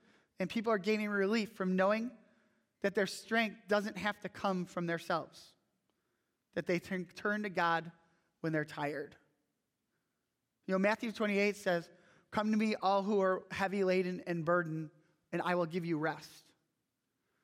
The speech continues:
How many of us have gone through the day and just said, "You know what? I just need a little bit of rest." But really, it's not putting our head on a pillow.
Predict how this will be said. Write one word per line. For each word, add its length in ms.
How 200
many 240
of 100
us 200
have 120
gone 240
through 160
the 80
day 160
and 80
just 140
said, 80
"You 60
know 60
what? 240
I 100
just 220
need 200
a 40
little 200
bit 80
of 80
rest." 260
But 180
really, 380
it's 140
not 220
putting 300
our 100
head 280
on 120
a 60
pillow. 500